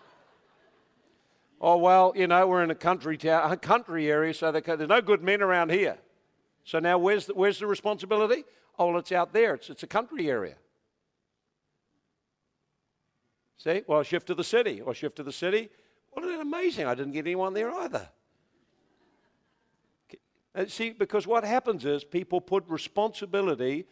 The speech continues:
for their problems, their dilemmas, their situations outside themselves.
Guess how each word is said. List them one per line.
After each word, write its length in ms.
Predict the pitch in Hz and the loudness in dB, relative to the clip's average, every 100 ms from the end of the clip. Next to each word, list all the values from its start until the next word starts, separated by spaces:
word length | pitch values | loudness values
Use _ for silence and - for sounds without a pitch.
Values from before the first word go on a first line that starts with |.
| _ _ - | _ _ -4
for 160 | 151 | -2
their 120 | 143 139 | 0 -2
problems, 600 | - 160 160 170 165 - | 0 2 2 -2 -6 -4
their 120 | 131 | -2
dilemmas, 520 | 135 135 147 147 135 | 0 0 0 0 -6
their 100 | 127 | -8
situations 840 | - 170 - 143 127 113 131 127 - | -8 -10 -4 0 0 -2 -10 -12 -6
outside 600 | 131 - - 165 170 156 | -6 -6 -10 -6 -6 -6
themselves. 440 | 135 120 123 123 | -8 -6 0 0